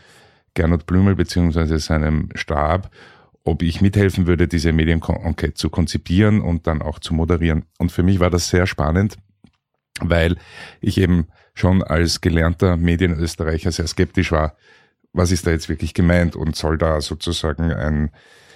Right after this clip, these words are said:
ein, ein quasi f-, schon vorgekaute Ergebnisse rauskommen und so weiter. Und habe mich aber auf das Abenteuer eingelassen, weil ich mir gedacht habe, also so eine Aufgabe bekommt man selten. Und ich muss auch nach allem, was war,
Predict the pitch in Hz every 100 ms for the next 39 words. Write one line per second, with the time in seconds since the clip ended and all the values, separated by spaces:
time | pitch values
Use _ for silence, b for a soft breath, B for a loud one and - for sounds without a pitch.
0 | b b - 73 78 - 71 73 78 -
1 | 80 78 78 78 76 - 82 73 - 85
2 | 78 82 82 87 82 80 - 80 82 85
3 | 85 80 82 73 78 - 78 73 73 73
4 | 76 76 - 101 - 98 98 98 113 110
5 | 107 101 - 98 69 101 107 98 90 64
6 | 107 120 117 107 101 90 92 95 90 -
7 | 90 - 78 90 - 87 85 64 - 90
8 | 82 82 - 82 - 76 76 73 - 101
9 | B B B B B B B 107 101 107
10 | 123 - 76 90 110 113 - 78 98 113
11 | 98 - 80 76 85 113